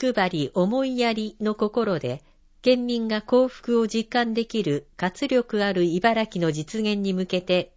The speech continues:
全力で取り組んでまいります。県民の皆様におかれましては、一層のご支援、ご協力をよろしくお願い申し上げます。次に、西野一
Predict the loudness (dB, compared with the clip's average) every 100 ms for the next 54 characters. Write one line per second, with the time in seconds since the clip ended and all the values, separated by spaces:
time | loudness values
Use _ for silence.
0 | -2 0 2 0 0 -2 0 -2 -2 -2
1 | 0 0 0 -2 -4 -4 -8 -10 -20 _
2 | _ _ _ _ _ _ _ -2 0 0
3 | -4 -2 -2 0 -2 -2 -2 0 0 0
4 | 0 0 0 -2 -4 -6 -4 -4 -6 _
5 | -4 -4 -2 0 2 2 0 0 -2 -4
6 | -2 -2 -2 -2 -2 2 0 2 0 0
7 | 0 0 0 -2 0 0 -2 -2 -2 0
8 | 0 0 0 2 0 0 0 0 -2 -4
9 | -6 -10 -20 _ _ _ _ _ _ _
10 | _ _ _ _ _ _ _ _ _ _
11 | -2 0 0 -2 -4 -8 -12 _ -4 -4
12 | -2 -2 -2 -2 -2 -2 -2 -2